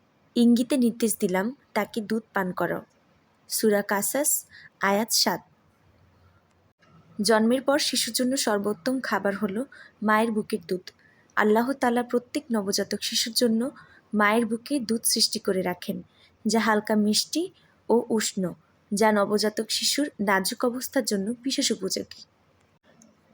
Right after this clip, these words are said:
নবজাতক শিশুকে মায়ের বুকের দুধ পান করানোর প্রতি উদ্যত করতে প্রিয় নবী সাল্লাল্লাহু আলাইহি ওয়াসাল্লাম বলেছেন, "স্তন্যদানকারী ও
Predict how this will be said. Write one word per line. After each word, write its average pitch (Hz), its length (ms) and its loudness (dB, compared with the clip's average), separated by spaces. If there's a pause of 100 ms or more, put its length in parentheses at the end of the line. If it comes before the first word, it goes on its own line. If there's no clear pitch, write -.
(160)
নবজাতক 233 500 4
শিশুকে 294 420 2
মায়ের 214 320 4
বুকের 254 340 -4
দুধ 240 200 0 (140)
পান 208 220 2
করানোর 233 460 0
প্রতি 214 280 -4 (340)
উদ্যত 240 380 2
করতে 285 420 0
প্রিয় 240 340 0
নবী 262 300 2 (540)
সাল্লাল্লাহু 233 800 4
আলাইহি 233 280 2
ওয়াসাল্লাম 233 460 4
বলেছেন, 202 440 2 (500)
"স্তন্যদানকারী 254 1040 2
ও - 60 2